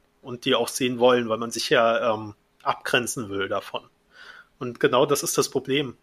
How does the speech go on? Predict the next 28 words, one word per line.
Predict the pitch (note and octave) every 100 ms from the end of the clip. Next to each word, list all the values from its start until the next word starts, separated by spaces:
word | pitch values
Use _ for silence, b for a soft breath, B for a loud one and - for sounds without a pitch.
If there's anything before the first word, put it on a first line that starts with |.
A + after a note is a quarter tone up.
| _
von, | - - C#3 B2+ - _ _ _ _ -
äh, | C3+ B2
den | A#2 B2 A#2
Linken | A#2 B2 - G#2
hier | A#2 A2+
in | A#2
Deutschland. | A2 - A#2+ G#2+
Da, | A2 A#2 -
nicht | D3 D3+
nur | E3+ C3+
in | C#3
Deutschland, | C3 C#3 D3 C3
aber, | A#2+ A#2+ - B B B C3+
ähm, | B2 A#2+ - -
in | D3
Deutschland | C#3 B2 - D3 A#2+
ist | - - C#3+
das, | -
glaube | - A#2+
ich, | B2+
noch | A#2+
ein | B2+ B2 _ _ -
größeres | - D#3 D3+ B2+ -
Problem | C3+ C3+ B2+ C3
als | B2 C#3
in | A#2
anderen | A#2 B2 G2+
Ländern. | F#2+ G2+